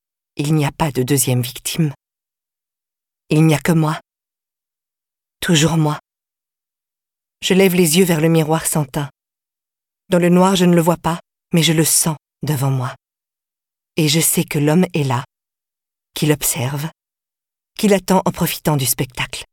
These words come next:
Alors je souris. Je lève les mains pour lui adresser un doigt d'honneur. Puis je me relève,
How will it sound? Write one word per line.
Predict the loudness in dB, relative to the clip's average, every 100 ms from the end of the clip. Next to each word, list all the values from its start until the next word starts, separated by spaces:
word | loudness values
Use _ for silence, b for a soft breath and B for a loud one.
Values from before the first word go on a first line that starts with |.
| _ _ _ _ _ _ _ _ _ _ _ _ _ _ _ -8
Alors | -2 -2 -2
je | -2
souris. | -2 -4 -8 -14 _ _ _ _ _ _ _ _ _ _ -4
Je | -2
lève | 0 0 0
les | 0
mains | 2 0
pour | -2 -4
lui | -2 0
adresser | 0 0 0 -2 -2
un | -2
doigt | 0 0
d'honneur. | 0 -2 -6 -12 -18 _ _ _ _ _ _ _ _ _ _ _ -6
Puis | 0
je | 2
me | 2 2
relève, | 0 0 -4